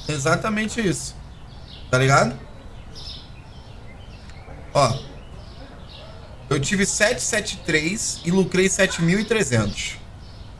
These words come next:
Vamos dar uma olhada. Ó, vou printar isso aqui. Essas estatísticas. Nós vamos aumentar um pouco e vamos ver agora como que fica no mercado. Deixa eu fechar essas antigas aqui. A gente vai ter todos uns dados aqui, ó.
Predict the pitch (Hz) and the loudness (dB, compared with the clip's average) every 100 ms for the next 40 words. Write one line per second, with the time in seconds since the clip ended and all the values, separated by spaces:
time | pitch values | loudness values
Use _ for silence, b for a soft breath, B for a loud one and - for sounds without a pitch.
0 | - 156 202 214 214 170 135 131 139 123 | 2 4 6 6 8 8 6 6 4 6
1 | 151 190 196 - 175 233 220 - 120 131 | 4 4 4 4 2 2 0 0 2 2
2 | 208 - - - - - - - - - | 0 -6 -14 -16 -16 -16 -16 -16 -16 -16
3 | - - - - - - 117 139 143 160 | -16 -14 -14 -14 -8 -4 -2 -2 -2 2
4 | 135 - 131 143 165 147 135 165 170 165 | 2 2 0 0 0 2 4 4 4 4
5 | - 175 170 165 170 170 170 147 156 147 | 4 2 2 0 2 2 2 4 4 4
6 | 147 151 147 - - 139 139 131 117 95 | 4 0 -2 -6 -2 0 2 2 2 -2
7 | 92 - - - - - - 143 147 139 | -4 -10 -12 -12 -10 -6 -2 0 2 4
8 | 131 131 127 120 123 113 107 110 104 110 | 4 2 0 2 0 0 0 -2 -2 0
9 | 170 - - - - - - - - - | 0 -4 -12 -14 -14 -12 -12 -12 -12 -12
10 | - - - - - - - - - 143 | -10 -10 -12 -14 -14 -14 -10 -6 -2 -2
11 | 151 185 202 262 214 143 135 135 131 131 | 0 0 0 2 0 4 4 6 4 0
12 | 131 87 | 0 -4